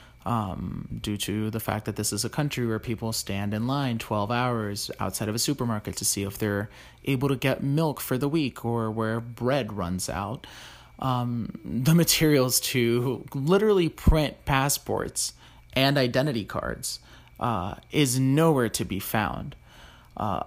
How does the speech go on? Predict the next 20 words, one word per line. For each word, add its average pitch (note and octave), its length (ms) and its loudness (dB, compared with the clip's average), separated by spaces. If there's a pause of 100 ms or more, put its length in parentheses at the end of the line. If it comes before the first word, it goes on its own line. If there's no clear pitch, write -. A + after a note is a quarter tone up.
a C3 340 4
friend C#3+ 440 2
of C3+ 140 -2
my A#2+ 180 2
father's, B2+ 720 0
in A2+ 80 -2
order A2 220 0
to G#2+ 180 -4
be A2 300 0
able A2 240 -2
to - 180 -4
continue A2+ 460 -2
doing A2 260 0
business A2 420 -2
abroad, C#3+ 440 2
needed A#2+ 400 2
his A#2 160 -2
documents A2 520 -2
to - 160 -4
be G2 320 -4